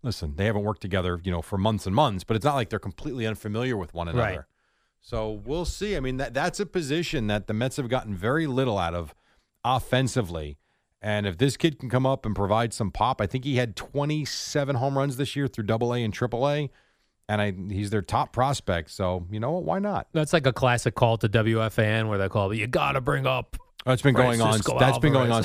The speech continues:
Speaker 1: since April,
Speaker 2: <laughs> Yeah,
Speaker 1: actually.
Speaker 2: that's what I mean. Like, so when I read it, I was like,
Speaker 1: Yeah.
Speaker 2: "Oh, fans are gonna be excited for
Speaker 1: It
Speaker 2: this."
Speaker 1: was Vientos and Alvarez.
Speaker 2: Yeah.
Speaker 1: That's who they were
Speaker 2: You
Speaker 1: looking for.
Speaker 2: gotta bring 'em up.
Speaker 1: Yes. Well, guess what? He's going to be here.
Speaker 2: And then I see D J LeMahieu, I think, is playing tonight.
Speaker 1: Yeah, we said that yesterday all,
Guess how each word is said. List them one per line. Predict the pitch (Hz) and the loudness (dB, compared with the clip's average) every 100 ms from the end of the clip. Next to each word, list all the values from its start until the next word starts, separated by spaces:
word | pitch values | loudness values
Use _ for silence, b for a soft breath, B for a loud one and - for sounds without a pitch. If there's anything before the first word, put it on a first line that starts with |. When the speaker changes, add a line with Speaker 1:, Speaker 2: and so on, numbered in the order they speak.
| 107 | 2
Speaker 1:
since | 104 | 2
April, | 95 82 69 | 2 0 -2
Speaker 2:
<laughs> | |
Yeah, | 190 170 | 2 6
Speaker 1:
actually. | - | 8
Speaker 2:
that's | 294 - - | 8 6 4
what | 233 | 2
I | |
mean. | 220 214 | 2 2
Like, | 175 156 | 2 4
so | 185 | 4
when | 175 | 4
I | 160 | 2
read | 190 220 | 2 2
it, | |
I | 151 | 2
was | 139 | 2
like, | 127 | 4
Speaker 1:
Yeah. | 220 | 4
Speaker 2:
"Oh, | 240 123 - | 2 -2 -4
fans | - 151 151 | 0 0 0
are | |
gonna | 147 147 | -2 0
be | 143 | 0
excited | 131 - 185 175 110 | 0 0 0 0 -2
for | 117 | 0
Speaker 1:
It | |
Speaker 2:
this." | 123 | 2
Speaker 1:
was | 123 92 | 2 2
Vientos | 120 139 151 151 151 - | 4 4 4 2 2 2
and | 127 | 4
Alvarez. | 123 120 107 85 78 82 | 4 4 2 0 0 2
Speaker 2:
Yeah. | 98 | 2
Speaker 1:
That's | - | 2
who | 117 | 2
they | 110 | 2
were | 110 | 2
Speaker 2:
You | |
Speaker 1:
looking | 110 113 101 | 2 2 2
for. | |
Speaker 2:
gotta | 151 113 113 107 | 2 2 0 -2
bring | - 110 107 | -2 -2 -2
'em | 104 | -2
up. | 101 - 101 | -2 -2 -4
Speaker 1:
Yes. | 107 82 - | -2 -4 -4
Well, | 104 120 | -2 0
guess | 117 135 - | 2 0 2
what? | 147 110 | 0 0
He's | 113 127 113 | -2 -4 0
going | 110 120 131 | 0 0 -2
to | |
be | 123 139 | -2 0
here. | 95 76 73 _ | 0 -2 -6 _
Speaker 2:
And | 139 | 4
then | 147 | 4
I | 160 | 2
see | - 156 | 2 0
D | 127 131 156 | 0 0 2
J | 143 143 | 2 2
LeMahieu, | 127 123 131 170 131 117 104 110 | 0 2 2 2 2 2 2 0
I | - | -2
think, | 110 202 277 | 0 -2 -2
is | 180 | -6
playing | - - 123 110 104 | -6 -2 -2 0 -4
tonight. | - 98 98 123 | -4 -4 0 2
Speaker 1:
Yeah, | 98 | 2
we | 101 | 0
said | 95 101 | -2 -2
that | 87 85 | -4 -4
yesterday | 82 - 76 76 | -8 -8 -10 -8
all, | 73 | -10